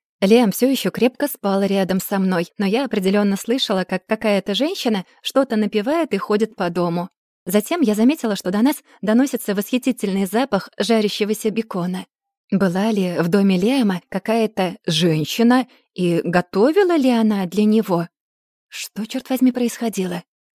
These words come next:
У него была домработница или странная любовница, которая время от времени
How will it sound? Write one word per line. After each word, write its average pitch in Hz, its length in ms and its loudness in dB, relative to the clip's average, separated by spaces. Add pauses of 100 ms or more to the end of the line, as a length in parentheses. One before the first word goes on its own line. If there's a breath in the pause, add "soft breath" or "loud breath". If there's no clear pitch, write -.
(380)
У 190 100 2
него 190 260 2
была 185 240 0
домработница 208 880 2 (220 soft breath)
или 185 160 -2
странная 196 500 -2
любовница, 208 720 0
которая 185 460 -2
время 190 300 0
от - 80 -8
времени 220 380 2